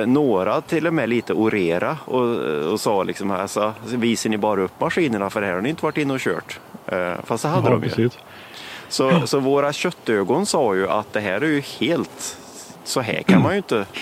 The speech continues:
Speaker 1: gallra. Det här är ju alldeles för lite.
Speaker 2: Ja.
Speaker 1: Eh, men så kalibreringen, våra, våra mänskliga ögon kontra gallringsmallarna visar sig ju vara helt åt fanders.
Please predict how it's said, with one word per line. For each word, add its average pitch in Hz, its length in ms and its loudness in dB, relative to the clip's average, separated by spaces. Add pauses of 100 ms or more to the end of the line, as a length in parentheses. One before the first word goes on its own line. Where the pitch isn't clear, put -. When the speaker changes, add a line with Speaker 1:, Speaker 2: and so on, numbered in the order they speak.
(200)
Speaker 1:
gallra. 107 360 -2 (180)
Det - 100 -4
här 117 100 0
är 131 40 0
ju 131 60 0 (100)
alldeles 139 520 -2
för - 100 -4
lite. - 320 -6 (1000)
Speaker 2:
Ja. 113 220 0 (380)
Speaker 1:
Eh, 92 460 -2 (200)
men 120 300 -2
så 135 220 0 (200)
kalibreringen, 139 840 0 (120)
våra, 131 500 0 (760)
våra 120 280 0
mänskliga 113 540 -2
ögon 98 440 0
kontra 107 320 -2
gallringsmallarna 98 880 -4 (300)
visar 123 320 0
sig 98 180 0
ju 101 60 2
vara 95 240 0 (120)
helt 120 340 0
åt 107 100 -4
fanders. 85 500 -4